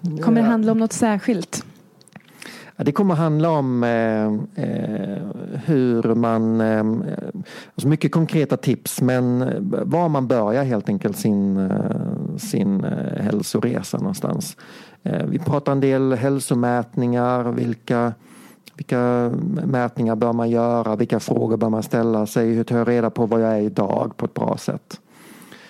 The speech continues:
Speaker 2: Eh, identifiera vart man vill här någonstans och sen så någon form av plan för hur man,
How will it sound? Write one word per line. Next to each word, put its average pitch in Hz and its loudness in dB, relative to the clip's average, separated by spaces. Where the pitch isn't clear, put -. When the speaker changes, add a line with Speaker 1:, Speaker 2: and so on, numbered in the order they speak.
Speaker 2:
Eh, 110 2
identifiera 123 2
vart 110 0
man 113 2
vill 117 2
här 101 0
någonstans 107 -4
och 120 -4
sen 120 -4
så - -4
någon 117 -2
form 117 -4
av 104 0
plan 110 -4
för 120 -6
hur 113 -2
man, 117 -6